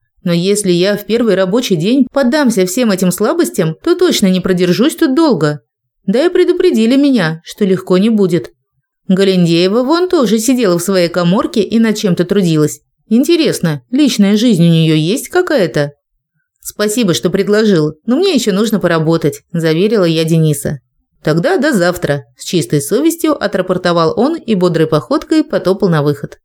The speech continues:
Все остальные потянулись за ним. Мне же только и оставалось, что затолкать усталость и зависть подальше и продолжить трудиться.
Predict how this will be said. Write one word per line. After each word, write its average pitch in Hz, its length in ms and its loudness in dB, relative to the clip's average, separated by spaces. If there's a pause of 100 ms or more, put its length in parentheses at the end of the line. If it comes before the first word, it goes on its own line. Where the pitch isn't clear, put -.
(220)
Все 403 240 0
остальные 233 480 0
потянулись 180 520 0
за 160 120 0
ним. 156 360 0 (460)
Мне 330 200 2
же 302 120 0
только 277 280 -2
и 226 60 2
оставалось, 170 680 0 (100)
что - 220 -4
затолкать 156 580 -2
усталость 285 640 -2
и 170 100 -2
зависть 294 460 -2
подальше 233 640 -2 (100)
и 339 140 0
продолжить 214 500 0
трудиться. 151 540 -2